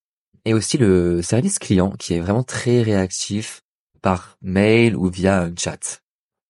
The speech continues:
Et du coup, grâce à ce partenariat qui est rémunéré entre Yotera et Indy, bah, t'as, tu bénéficies quand même de trois mois offerts. C'est sans engagement, donc, euh, c'est l'occasion, voilà, de découvrir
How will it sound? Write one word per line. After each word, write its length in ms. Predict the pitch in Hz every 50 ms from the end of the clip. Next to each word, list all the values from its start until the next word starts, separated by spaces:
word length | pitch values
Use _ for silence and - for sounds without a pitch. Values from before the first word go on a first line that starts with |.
| _ _ _ _
Et 120 | 110 110
du 120 | 98 95 95
coup, 140 | - 143 160
grâce 300 | - 123 123 123 - 113
à 40 |
ce 160 | - - - 95
partenariat 680 | 87 - 98 92 - - 107 98 95 92 95 101 101
qui 140 | - - 85
est 60 | 85
rémunéré 760 | 82 92 95 92 95 95 92 92 90 90 92 117 147 185 - _ _ _ _ _ _ _ -
entre 240 | 104 92 - - 98
Yotera 420 | 87 90 90 - 92 85 90 90 - - -
et 140 | 151 147
Indy, 320 | 135 113 104 92 95 123 139
bah, 240 | 127 92 82 82 82 - _
t'as, 480 | - 107 101 95 92 90 90 90 90 90
tu 140 | - - 98
bénéficies 680 | 104 98 95 90 - 139 135 - - - 139 160 139
quand 180 | 104 - - 117
même 100 | 135 107
de 80 | 92
trois 300 | - - - - 120 127
mois 260 | 123 117 123 143 139 -
offerts. 520 | - 117 117 - - 98 101 120 - - - _ _ _ _ _ _ _ _ _
C'est 180 | - - - 92
sans 420 | - - - 143 160 160 139 123
engagement, 540 | 123 117 104 95 - 92 95 95 101 113 113
donc, 240 | 101 92 90 - -
euh, 140 | 85 87 90 - _ _ _ _ _ _
c'est 220 | - - - 98 95
l'occasion, 400 | 95 95 - 95 90 90 117 117
voilà, 160 | 107 101 95
de 80 | 87
découvrir 680 | 85 - 110 107 - - 107 95 - 107 113 120 110